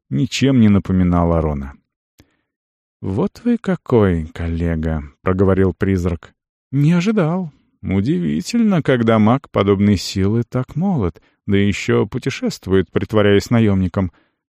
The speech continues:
В моё время подобная смена облика даже полагалась предосудительной. Хотя в вашей особенной ситуации».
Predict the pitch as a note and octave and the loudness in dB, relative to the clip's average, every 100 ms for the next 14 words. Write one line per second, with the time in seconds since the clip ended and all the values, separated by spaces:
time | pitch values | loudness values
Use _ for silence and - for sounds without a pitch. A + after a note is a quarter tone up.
0 | - D3+ E3+ D3 C3+ B2 A#2+ A#2+ B2 B2+ | -8 0 2 2 2 2 4 4 4 2
1 | B2 G2+ F#2+ G2 G2 - G2 F#2+ G2 A2 | 2 2 2 2 0 0 0 2 2 0
2 | - A#2 G#2+ G2 F#2 A2 C#3+ G3+ G#3+ F3 | 0 0 2 2 0 -2 -4 -4 -2 0
3 | D3 G3+ - - F#3+ F3+ F3 - A3+ E3 | 0 -2 -4 -2 -2 0 -2 -2 -2 -2
4 | - F#3 G3+ E3 G#2 F2 _ _ _ _ | -6 -6 -2 0 -2 -4 _ _ _ _
5 | E3 - A3 G3 D#3 F3+ F#3 - D#3 C#3+ | -12 -8 -4 -4 -2 -2 -2 0 0 0
6 | - E3 D3+ C#3 C3+ A#2 B2+ - A2+ E3+ | -2 -2 0 2 2 0 -4 -4 -2 -2
7 | F#3 - - G2+ F#2+ F#2 | -6 -12 -4 -2 -2 -4